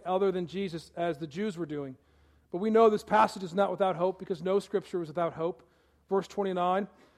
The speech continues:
"The people will come from east and west and from north and south and recline at the table of the kingdom of God. And behold, some who are last will be first, and some who are first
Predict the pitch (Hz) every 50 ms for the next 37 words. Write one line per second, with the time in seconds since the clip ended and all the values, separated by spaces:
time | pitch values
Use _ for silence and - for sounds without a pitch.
0 | _ _ - - - - 240 254 - 233 226 226 220 220 - 196 196 180 151 135
1 | 123 - _ _ _ _ _ _ _ _ _ _ _ _ _ - 196 196 185 220
2 | 233 233 - - - 220 208 196 202 208 214 208 - - - 202 - 196 185 180
3 | 190 196 208 214 220 220 214 190 190 190 - - 208 202 208 214 208 - 196 180
4 | 175 165 - - - 202 202 208 214 214 214 220 220 220 202 - _ _ _ _
5 | - 202 190 190 - - 180 196 208 208 202 208 190 190 - - - 208 208 202
6 | 190 165 190 190 190 196 196 196 185 185 - - 196 202 208 208 214 202 - -
7 | _ _ _ _ _ - - 220 214 226 220 214 202 202 202 190 196 196 202 214
8 | 226 208 - 208 196 196 - - - 208 214 214 208 - 190 - 214 214 214 208
9 | 196 196 180 - - 214 214 220 208 - -